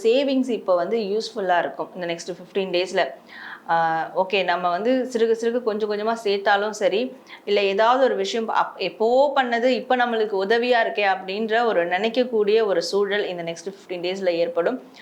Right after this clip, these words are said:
And இன்-, இன்னொன்னு, இந்த நெக்ஸ்ட் ஃபிஃப்டீன் டேஸ்ல ஏதாவது சேவிங் சார்ந்த, சேமிப்பு சார்ந்த விஷயங்களை கையில எடுக்கிறாங்கன்னா, அது ரொம்ப பெஸ்டா இருக்கும் அப்படின்னு காட்டுது. இன்னொன்னு, பணத்தை ரொம்ப விரயம் பண்ணக்கூடாது நெக்ஸ்ட் ஃபிஃப்டீன் டேஸ்க்கு. So, தேவையில்லாத விஷயங்கள்ல இன்வெஸ்ட் பண்ணக்கூடாது.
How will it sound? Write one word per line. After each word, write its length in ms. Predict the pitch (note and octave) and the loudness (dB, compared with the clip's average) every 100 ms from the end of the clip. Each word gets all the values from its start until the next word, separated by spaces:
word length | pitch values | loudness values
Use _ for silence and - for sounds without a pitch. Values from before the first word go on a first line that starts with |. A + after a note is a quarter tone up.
| - - - | -18 -14 -2
And 180 | A3+ A#3 | 0 0
இன்-, 220 | A3 A#3 | -4 -4
இன்னொன்னு, 340 | A#3+ B3 D4+ | 0 2 2
இந்த 320 | E4+ B3 G#3 G#3 | 2 2 0 -2
நெக்ஸ்ட் 280 | A3+ - | -2 -2
ஃபிஃப்டீன் 380 | C#4 B3 C#4+ C#4 | -4 -2 0 4
டேஸ்ல 240 | C4 C4 B3 | 4 4 2
ஏதாவது 600 | G#3+ G3+ A3 A#3+ A#3 - | 2 4 2 2 0 0
சேவிங் 420 | B3 C4 C#4+ C#4 C4 | 2 4 4 2 0
சார்ந்த, 540 | A#3 F3+ F#3 F#3+ G3 | 4 4 4 0 0
சேமிப்பு 460 | G3 A#3 B3 A#3+ G#3+ | 2 2 2 0 0
சார்ந்த 320 | G3+ G3+ G#3 | 0 0 -2
விஷயங்களை 440 | F3+ G#3 G#3 F3+ | -2 -4 -2 -2
கையில 300 | F#3 F#3 F#3 | 0 0 0
எடுக்கிறாங்கன்னா, 420 | F3+ F3+ E3+ G3+ D4 | 0 0 0 0 0
அது 100 | G#3 | 0
ரொம்ப 280 | F3 F#3+ F#3 | -2 -4 -2
பெஸ்டா 400 | F3 F3 - G#3+ F3+ | -2 -2 0 2 2
இருக்கும் 320 | - E3 E3 | 0 -8 -6
அப்படின்னு 360 | - - E3 E3+ | -6 -6 -6 -4
காட்டுது. 320 | E3+ E3+ G3+ - - - - - A3+ | -4 -2 -2 -2 -6 -20 -20 -8 -2
இன்னொன்னு, 400 | A3+ A#3+ D#4+ - | 2 2 0 0
பணத்தை 360 | F#3+ A3 A3+ | 0 0 0
ரொம்ப 220 | F#3+ F3 | 0 2
விரயம் 360 | F3 E3+ F3+ F3+ | 2 2 0 -2
பண்ணக்கூடாது 500 | F3 D#3+ E3 E3+ D#3 | -6 -6 -4 -4 -4
நெக்ஸ்ட் 260 | D3+ D3+ F#3 | -6 -10 -14
ஃபிஃப்டீன் 360 | F#3 - D#3+ | -14 -10 -8
டேஸ்க்கு. 400 | D#3+ E3+ - - - - - | -4 -6 -6 -8 -8 -16 -20
So, 160 | - G3 | -12 -4
தேவையில்லாத 580 | G#3 A3 A3+ A3 A3 G#3+ | 2 2 4 4 2 0
விஷயங்கள்ல 460 | G3 G3+ F#3 F3+ | -2 -4 -2 0
இன்வெஸ்ட் 420 | A#3 G#3+ F#3+ G3 - | 2 2 -2 -2 -2
பண்ணக்கூடாது. 800 | F3 E3+ F3 E3 E3 A#3 C4+ | -4 -2 2 2 2 0 0